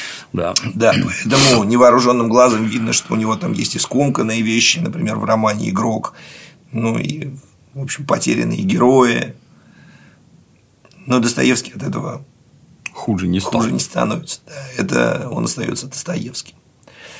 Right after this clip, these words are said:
Speaker 2: И в данном случае для меня великолепная актерская игра и вот эта полифония, амбивалентность персонажей, она как бы п-, превосходит все возможные сюжетные ляпы.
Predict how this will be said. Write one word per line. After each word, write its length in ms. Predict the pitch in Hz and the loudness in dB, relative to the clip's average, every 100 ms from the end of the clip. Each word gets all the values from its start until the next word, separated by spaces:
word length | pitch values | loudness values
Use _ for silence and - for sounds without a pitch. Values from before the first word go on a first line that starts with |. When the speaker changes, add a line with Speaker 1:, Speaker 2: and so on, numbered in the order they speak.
| - - - _ - | -20 -20 -20 _ -2
Speaker 2:
И 240 | 113 104 | 0 0
в 160 | - 95 | -2 4
данном 260 | 139 123 | 4 4
случае 380 | - 120 - 110 | 2 0 0 -2
для 180 | 92 110 | -4 -2
меня 500 | 110 110 107 - 120 135 | 0 0 2 0 -2 -8
великолепная 580 | 139 101 - 113 - 117 | -6 -6 -4 -4 -4 -4
актерская 500 | - - - - 127 | -4 -6 -6 -4 -4
игра 520 | 92 113 131 156 - - - - - - - _ _ _ - - - | 0 4 6 4 0 -12 -4 0 2 0 -8 _ _ _ -20 -20 -6
и 80 | 107 | -2
вот 100 | 110 | 0
эта 160 | 98 | -2
полифония, 880 | - 113 110 117 123 143 160 107 98 - _ _ _ _ _ _ _ _ _ _ - - | -4 -2 0 2 2 2 0 -4 -8 -16 _ _ _ _ _ _ _ _ _ _ -20 -8
амбивалентность 720 | 113 104 104 107 123 120 120 | -2 2 2 4 2 -2 -8
персонажей, 800 | - - 117 113 117 139 135 117 - - - _ - | -8 -6 -4 0 2 0 -2 -8 -12 -20 -20 _ -16
она 560 | - 110 113 113 - - - | -4 2 2 2 -2 -8 -20
как 160 | - | -18
бы 180 | - - - - | -16 -16 -16 -16
п-, 120 | - | -10
превосходит 640 | - 107 113 - 117 - | -2 0 0 -2 -4 -4
все 180 | - - | -8 -8
возможные 640 | 135 - 110 - 107 - - | -8 -6 -6 -6 -10 -10 -6
сюжетные 760 | - - - - - 139 - | -6 -4 -4 -4 -10 -12 -6
ляпы. 320 | - - - | -2 -2 -4